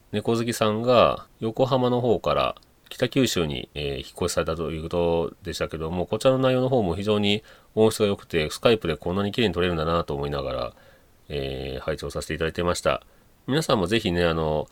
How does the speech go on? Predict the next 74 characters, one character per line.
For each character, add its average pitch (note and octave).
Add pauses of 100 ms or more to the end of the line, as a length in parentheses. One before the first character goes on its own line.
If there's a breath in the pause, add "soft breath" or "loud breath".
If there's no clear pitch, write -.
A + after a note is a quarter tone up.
(240 soft breath)
長 B2+
く -
続 G2+
い G2
て G2
る、 F#2 (220)
え E2+
ー、 -
番 F2
組 F2
で F2
す。 -
過 -
去 D3
回 A2
が G2
ど A2+
う B2+
し -
て C#3+
も G2 (280 loud breath)
シ -
ー -
サ B2
ー -
ブ B2+
ロ A#2
グ F#2+
で F2
す -
と F#2+
百 A2+
話 F2+
以 F#2
上 E2+ (420 soft breath)
聞 -
け G#2
な G#2
い G2+
と -
い F#2
う F2
と F2
こ F2
ろ D#2
は D#2+
あ F#2
る F#2+
ん E2+
で D2
す -
が、 D#2+ (580 soft breath)
な A2
の G2
で、 E2 (500)
猫 -
の A#2+
し A2+
っ -
ぽ A2
さ G#2+
ん G2
で F2+
言 F2
う F2
と、 G2 (180)
第 G#2
百 G2+
六 B2+
十 B2+
八 -
回 C3+
が F2
今、 E2